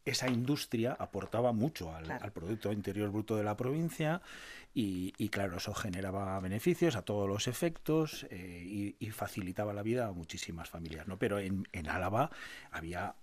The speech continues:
Speaker 1: eh, Gamesa, estaba Expal, que hemos hablado, Talleres Viavi, eh, mm, eh, bueno, Explosivos Alaveses a través.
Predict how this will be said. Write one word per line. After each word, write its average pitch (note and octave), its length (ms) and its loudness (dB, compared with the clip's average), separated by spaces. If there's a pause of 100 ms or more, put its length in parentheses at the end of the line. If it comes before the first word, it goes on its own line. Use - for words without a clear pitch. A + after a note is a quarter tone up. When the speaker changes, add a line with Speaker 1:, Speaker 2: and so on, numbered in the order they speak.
(100)
Speaker 1:
eh, D#2+ 300 -6
Gamesa, G#2+ 840 0
estaba D#2 280 -6
Expal, F2+ 480 -6
que F#2+ 140 -2
hemos - 160 -4
hablado, G2+ 460 0
Talleres F2 540 -8 (200)
Viavi, G#2 800 2 (500)
eh, F#2 720 -2
mm, F#2 580 -6
eh, G2+ 680 -8 (160)
bueno, A#2+ 220 -2
Explosivos - 480 -4
Alaveses G2+ 420 0
a G2+ 40 -4
través. C3 600 4